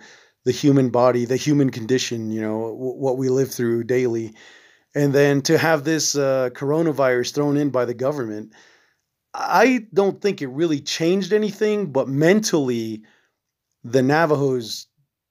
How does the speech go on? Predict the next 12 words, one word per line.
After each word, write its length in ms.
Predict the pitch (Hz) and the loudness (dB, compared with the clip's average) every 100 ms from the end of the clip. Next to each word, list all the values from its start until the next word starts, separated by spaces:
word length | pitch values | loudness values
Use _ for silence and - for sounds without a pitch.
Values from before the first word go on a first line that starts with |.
| _ | _
did 320 | 123 151 156 | -2 2 2
get 160 | 120 131 | 0 -4
scared. 500 | - 151 147 113 104 110 107 147 | -2 0 0 -2 -8 -20 -14 -6
They 100 | 135 | -2
were 100 | 123 | 0
all 140 | 139 | -2
frightened 400 | - 147 160 131 | 0 -2 -2 -4
about 300 | 110 110 104 | -6 -10 -10
it. 140 | 107 _ _ _ _ _ _ - | -14 _ _ _ _ _ _ -8
And, 680 | 135 131 123 123 120 117 113 _ _ _ _ _ _ - | -4 -2 -2 -2 -4 -6 -8 _ _ _ _ _ _ -8
um, 480 | 139 120 117 113 107 | -4 -2 -4 -6 -10
physically, 920 | - 165 214 196 143 127 123 117 | -2 2 4 2 -2 -6 -6 -8